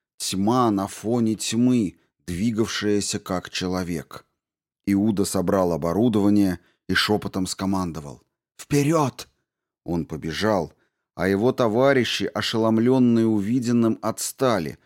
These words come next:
не сразу вспомнив, как переставлять ноги. Рядом с ними совершенно беззвучно скакал похожий на гориллу чёрный голем. Налево, снова налево.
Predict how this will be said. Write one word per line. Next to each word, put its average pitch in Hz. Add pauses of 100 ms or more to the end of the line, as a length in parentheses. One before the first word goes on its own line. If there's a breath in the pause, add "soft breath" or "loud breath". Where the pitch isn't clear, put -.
(180)
не 92
сразу 113
вспомнив, 104
как 90
переставлять 87
ноги. 69 (720)
Рядом 123
с -
ними 139
совершенно 123
беззвучно 113
скакал 117
похожий 110
на 107
гориллу 98
чёрный 90
голем. 80 (480)
Налево, 80 (300)
снова 104
налево. 87